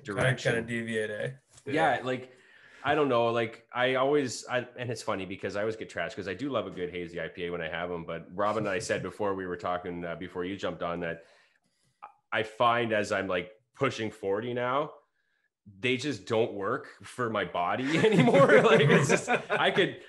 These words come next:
Speaker 2: they taste great, sure,
Speaker 3: Yeah.
Speaker 2: but
Speaker 3: Yeah.
Speaker 2: there's a lot more that I enjoy about having a good, you know, Mayb-, Maybach or a, or a cream ale. Like,
Speaker 3: Yeah.
Speaker 2: that's just, it's, it goes beyond that. And I, I don't know. I think,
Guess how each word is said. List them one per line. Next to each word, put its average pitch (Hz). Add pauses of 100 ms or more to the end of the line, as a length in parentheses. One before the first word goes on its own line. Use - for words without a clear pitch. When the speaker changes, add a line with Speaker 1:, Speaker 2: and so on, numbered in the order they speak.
(120)
Speaker 2:
they 165
taste 185
great, 415
sure, 113
Speaker 3:
Yeah. 101
Speaker 2:
but 139 (340)
Speaker 3:
Yeah. 92
Speaker 2:
there's 170
a 165
lot 175
more 170
that 147
I 139
enjoy 139
about 117 (460)
having 135
a 107
good, 107 (540)
you 110
know, 98
Mayb-, 104 (180)
Maybach 98
or 95
a, 87 (120)
or 92
a 90 (240)
cream 175
ale. 147
Like, 113 (460)
Speaker 3:
Yeah. 90
Speaker 2:
that's 143
just, 151
it's, 135
it 143
goes 139
beyond 117
that. 90
And 101
I, 123
I 139
don't 139
know. 107
I 95
think, 127